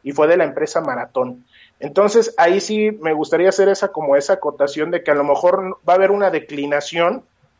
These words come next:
del consumo de petróleo para combustibles, pero el consumo del petróleo se va a seguir manteniendo para el consumo para petroquímica.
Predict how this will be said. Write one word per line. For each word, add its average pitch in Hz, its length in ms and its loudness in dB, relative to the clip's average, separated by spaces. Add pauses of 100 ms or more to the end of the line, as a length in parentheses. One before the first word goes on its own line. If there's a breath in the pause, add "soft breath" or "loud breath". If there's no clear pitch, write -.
(100)
del 135 500 4
consumo 147 520 0
de 160 80 2
petróleo 156 540 -2
para 165 300 0
combustibles, 180 840 -6 (320)
pero 196 520 4 (180)
el 156 480 -2
consumo 190 440 2
del 190 100 0
petróleo 170 440 0
se 165 140 -8
va 156 120 0
a 180 40 0
seguir 165 560 -6
manteniendo 156 840 -4 (400)
para 147 240 4
el 143 160 0
consumo 175 800 -2 (800)
para 175 360 2
petroquímica. 139 760 -6